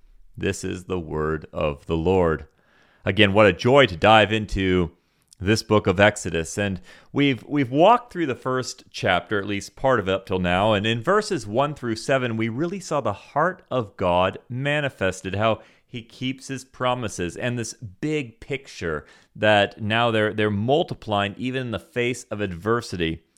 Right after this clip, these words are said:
But we didn't just see the heart of God. We also saw the hand of man, the hand of man, and that was a hand of oppression. And we realize that even in this oppression and, uh, in walking through these verses, we notice that by verse twelve,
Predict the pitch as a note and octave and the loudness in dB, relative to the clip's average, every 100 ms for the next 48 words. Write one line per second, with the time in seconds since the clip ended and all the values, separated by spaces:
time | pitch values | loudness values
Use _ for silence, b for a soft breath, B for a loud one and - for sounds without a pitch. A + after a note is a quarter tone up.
0 | - A#2 B2 C#3 C#3 A#2 - G#2+ F#2 G#2 | -2 2 4 2 2 -2 -4 -2 2 2
1 | F#2 E2 F2+ F#2 A2+ F#2 F#2 G2 G2+ - | 0 0 4 4 2 2 2 2 -4 -2
2 | G#2 F#2+ F#2 B B B G2+ F#2 - A2 | 2 4 4 B B B 0 0 -2 -4
3 | A#2 A#2+ B2+ - G#2 G2+ F#2+ - G#2+ A#2 | -4 -4 -6 -4 -2 -2 -4 -14 -8 -4
4 | A#2+ F#2+ D#2+ D#2 D#2 F2 F2+ G2 G2+ F#2 | -4 -4 -4 -8 -6 -4 -2 -4 -6 -6
5 | F2+ G2 G2 D#2+ D#2+ F2+ - G2+ F#2 F2 | -6 -4 -2 -2 -2 -4 -2 -4 -2 -2
6 | G2+ G#2+ G2 F2+ - b b - A2+ A2 | -2 -2 0 -2 -6 b b 0 2 2
7 | - A#2+ A2 - F#2 D#2 D#2 _ _ - | -2 0 2 0 -6 -6 -10 _ _ -20
8 | - - - C3+ B2+ C3 C#3 B2 A2 A2+ | -20 -20 -6 0 2 4 6 6 4 -2
9 | A#2 A#2 A2 G#2 F#2+ F#2+ - D3 D#3 - | -4 -2 -2 -4 0 0 2 2 2 2
10 | G2 F#2 E2+ B B B F2+ F2+ F2+ F2+ | 0 0 -2 B B B 0 4 4 2
11 | G2 G2 F#2+ A#2 A#2 G2 F2+ G#2+ F#2 D#2 | 0 0 4 4 4 -4 -2 -2 -2 -2
12 | F#2+ B2+ C#3 F#2+ F#2 G2 G2 A2 G2 - | 0 0 0 -8 -4 -2 2 2 0 -2
13 | F#2 F2+ G2+ F#2+ F#2+ G#2+ - - - B2 | -4 2 4 6 4 0 -2 -10 2 6
14 | A#2+ G2 | 8 6